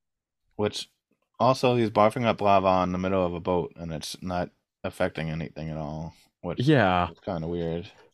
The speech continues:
Speaker 2: So that is one thing.
Speaker 1: <laughs>
Speaker 2: And then I liked his joke of, uh, "The name's Reflux.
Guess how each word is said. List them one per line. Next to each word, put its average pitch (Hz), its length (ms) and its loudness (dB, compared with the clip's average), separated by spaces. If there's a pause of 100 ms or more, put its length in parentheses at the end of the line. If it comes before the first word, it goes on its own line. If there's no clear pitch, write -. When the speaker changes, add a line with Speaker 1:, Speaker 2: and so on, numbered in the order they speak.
(400)
Speaker 2:
So 135 140 8
that 131 140 8
is 139 200 6
one 104 300 4
thing. 90 320 -4 (340)
Speaker 1:
<laughs> 175 1040 4 (920)
Speaker 2:
And 113 100 4
then 110 120 8
I 98 80 6
liked 101 260 4
his 95 200 0
joke 98 400 4
of, 87 220 0
uh, 80 220 -4 (600)
"The 110 60 0
name's 110 340 4
Reflux. 95 720 -2